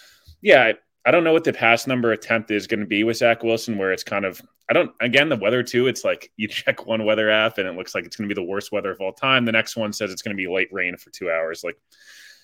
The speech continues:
knowing the Jets Patriots will get some form of every different type of,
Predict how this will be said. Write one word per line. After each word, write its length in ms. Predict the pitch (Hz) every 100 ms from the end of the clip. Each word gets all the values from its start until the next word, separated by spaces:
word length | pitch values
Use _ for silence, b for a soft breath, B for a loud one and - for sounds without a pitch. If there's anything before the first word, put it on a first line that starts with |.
| B B
knowing 160 | 143 147
the 80 |
Jets 200 | 127 127
Patriots 440 | - 120 113 110 -
will 100 | 104
get 300 | 104 101 -
some 240 | 117 104
form 320 | - 107 101
of 180 | 92 85 - -
every 180 | 101 98
different 280 | 90 - 87
type 180 | 90 87
of, 160 | 80